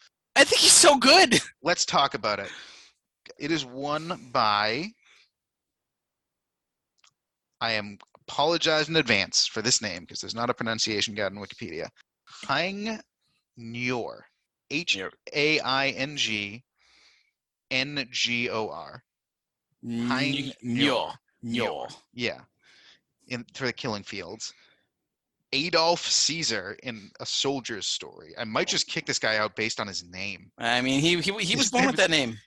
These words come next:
Speaker 2: he's
Speaker 1: He didn't
Speaker 2: I
Speaker 1: pick that name, Rick.
Speaker 2: He didn't. He didn't. John Malkovich in Places in the Heart. Ralph Richardson, which is a posthumous nomination for Greystoke, The Legend of Tarzan, Lord of the Apes.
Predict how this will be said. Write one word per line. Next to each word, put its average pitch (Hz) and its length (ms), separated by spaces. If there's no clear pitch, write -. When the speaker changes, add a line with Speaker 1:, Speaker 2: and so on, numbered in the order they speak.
Speaker 2:
he's - 380
Speaker 1:
He - 140
didn't 320 280
Speaker 2:
I 240 40
Speaker 1:
pick 254 100
that 202 180
name, 185 260
Rick. 214 200
Speaker 2:
He 185 100
didn't. 190 280
He 180 120
didn't. 151 480
John 156 400
Malkovich 139 640
in 110 260
Places 127 580
in 113 100
the 120 100
Heart. 143 400
Ralph 120 480
Richardson, 120 680
which 127 80
is - 60
a 110 60
posthumous - 640
nomination 110 640
for 78 260
Greystoke, 120 800
The 120 120
Legend 117 440
of 123 160
Tarzan, 107 720
Lord 123 180
of 113 140
the 110 160
Apes. - 460